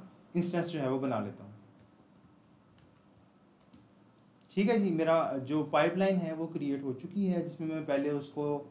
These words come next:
अ, feature scaling, अ, करूँगा और then मैं उस पर linear regression को apply करूँगा। अच्छा, इसके बाद मैं क्या करूँगा, simply मैंने, अ, अपने linear regression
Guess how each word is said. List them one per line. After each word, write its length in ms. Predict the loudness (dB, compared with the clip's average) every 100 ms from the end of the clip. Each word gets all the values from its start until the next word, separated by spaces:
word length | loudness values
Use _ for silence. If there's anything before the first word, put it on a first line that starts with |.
| -20 -20 -10
अ, 100 | -8
feature 300 | -8 -6 -6
scaling, 500 | -6 -2 0 2 0
अ, 300 | 0 -4 -4 -2
करूँगा 300 | -2 0 0
और 300 | 0 0 0
then 160 | 2 4
मैं 160 | 2
उस 120 | 0
पर 100 | -4
linear 280 | -6 -4 -4
regression 440 | -2 -2 -4 -4 -4
को 120 | -4
apply 240 | -2 -4
करूँगा। 340 | -6 -10 -12 -14 -20 -20 -20 -20 -20 -20 -20 -12
अच्छा, 140 | -6
इसके 240 | -2 2
बाद 360 | 4 6 6 4
मैं 100 | 0
क्या 160 | 2 2
करूँगा, 400 | 0 0 0 0
simply 340 | 0 -6 -2 -2
मैंने, 320 | 0 0 -2
अ, 280 | -4 -6 -6
अपने 320 | -6 -2 -2
linear 320 | 0 0 -2
regression 680 | -2 0 -2 -2 0 2 2